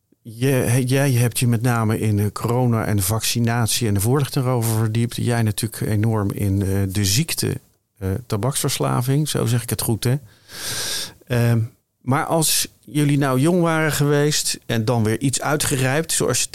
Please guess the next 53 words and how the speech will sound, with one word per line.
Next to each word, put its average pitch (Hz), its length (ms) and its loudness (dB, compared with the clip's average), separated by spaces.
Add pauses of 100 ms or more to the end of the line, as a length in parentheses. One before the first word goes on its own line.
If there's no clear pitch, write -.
te-, 135 300 -2
terecht 135 320 0
zegt, 120 160 0
Wanda, 135 280 0
want 139 160 0
anders 120 200 0
kan 123 140 -2
je 117 60 0
hier 117 120 0
ook 113 140 0
niet 117 100 0
over 107 180 0
nadenken. 135 480 2
Wat 190 200 0
voor 170 220 0
een 170 200 2
project 175 480 0
zouden 160 300 0
jullie 151 220 0
dan 147 260 2
nu 165 120 2
oppakken? 127 600 -2 (300)
Dus 117 160 -2 (140)
kortom, 139 380 0
hebben 139 240 2
jullie 127 300 2
een 107 120 0
tip 160 240 -2
voor 131 180 -4
een 117 80 2
dokter 160 380 0 (420)
die 127 180 -2
ergens 117 520 0
zit 151 280 0
en 120 200 0
denkt, 123 240 0
"Ik 117 140 0
wil 113 140 2
eigenlijk 95 360 0
ook 151 80 -2
wel"? 180 260 0 (800)
Wat 185 260 -4
voor 165 220 0
een 160 100 0
project 160 400 -2
zouden 160 280 0
jullie 160 180 2
dan 160 140 2
oppakken? 117 480 -2
Heb 139 120 0
je 180 80 -2
een 165 60 2
idee? 170 480 0